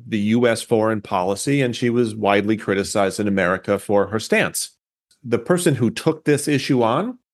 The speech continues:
none other than American music icon Frank Sinatra, who repeatedly expressed his public disapproval of Sinead O'Connor,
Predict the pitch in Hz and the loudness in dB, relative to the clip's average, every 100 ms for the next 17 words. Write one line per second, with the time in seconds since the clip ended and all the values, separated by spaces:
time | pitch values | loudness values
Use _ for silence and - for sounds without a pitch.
0 | _ _ - 113 185 202 160 165 165 131 | _ _ -4 2 2 2 2 2 2 2
1 | 104 101 - 110 104 113 147 156 143 123 | 2 0 -4 -2 0 2 2 0 0 0
2 | 120 127 127 117 107 113 - 110 104 101 | 0 0 -2 -2 -2 -2 -2 -2 -2 -6
3 | _ _ _ _ _ - 147 170 175 - | _ _ _ _ _ 0 2 2 -2 -4
4 | - 120 113 165 - - - - _ _ | 0 0 2 2 0 -4 -4 -4 _ _
5 | _ _ _ _ 123 117 104 104 - 226 | _ _ _ _ 2 4 2 0 2 2
6 | 110 98 87 87 _ _ _ 110 104 - | 2 2 0 -2 _ _ _ -6 -6 0
7 | 117 110 107 85 - - 160 147 139 110 | 0 0 -2 -4 -6 -2 0 0 -2 -4
8 | 104 104 - 165 139 85 - - _ _ | -4 -4 0 0 2 -2 -4 -14 _ _
9 | _ - 107 - 117 104 101 - 104 95 | _ -2 -2 0 2 4 2 2 0 2
10 | 139 | 0